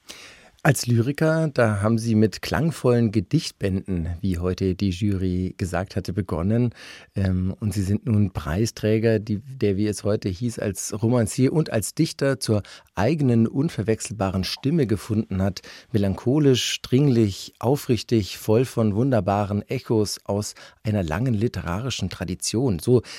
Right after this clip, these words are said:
die Beschreibung heute. Wie würden Sie sich denn selbst da beschreiben und sagen, wofür Sie diesen Preis denn jetzt bekommen haben?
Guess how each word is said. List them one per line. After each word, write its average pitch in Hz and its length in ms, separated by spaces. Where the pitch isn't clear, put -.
die 113 60
Beschreibung 101 640
heute. 107 300
Wie 107 160
würden 135 280
Sie 127 260
sich 120 260
denn 110 220
selbst 98 480
da 80 100
beschreiben 80 680
und 92 160
sagen, 95 260
wofür 95 300
Sie 92 240
diesen 95 260
Preis 85 300
denn - 100
jetzt 85 160
bekommen 90 420
haben? 73 240